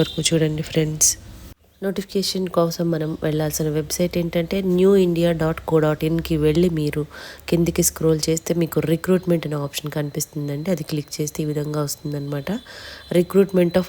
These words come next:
Administrative Offices టూ థౌజండ్ ఫోర్ ట్వంటీ ఫోర్ అని ఉంది కదా, అది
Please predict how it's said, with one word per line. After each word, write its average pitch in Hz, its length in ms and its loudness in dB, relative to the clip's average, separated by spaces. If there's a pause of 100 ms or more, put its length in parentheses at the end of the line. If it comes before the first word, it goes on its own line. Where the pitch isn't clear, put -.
(140)
Administrative 165 720 2 (160)
Offices 156 480 -2
టూ 156 160 2
థౌజండ్ 151 380 -2
ఫోర్ 160 280 6 (100)
ట్వంటీ 151 340 2
ఫోర్ 151 220 2
అని 147 140 -4
ఉంది 143 200 -4
కదా, 160 180 -2
అది - 100 -8